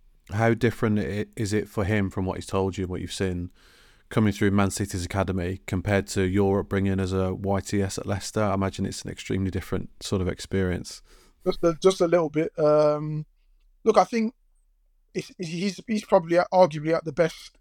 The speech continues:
Speaker 2: uh, institute for football in, in, in England. Um, them and Chelsea are probably the best at this moment in time. So, and when you're looking at the football that he plays and, and,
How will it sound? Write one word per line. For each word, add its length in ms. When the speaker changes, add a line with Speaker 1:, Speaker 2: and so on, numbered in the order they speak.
Speaker 2:
uh, 320
institute 580
for 100
football 380
in, 300
in, 380
in 440
England. 360
Um, 640
them 200
and 140
Chelsea 400
are 60
probably 300
the 120
best 360
at 120
this 160
moment 240
in 100
time. 380
So, 300
and 440
when 160
you're 100
looking 220
at 120
the 80
football 300
that 140
he 80
plays 380
and, 220
and, 320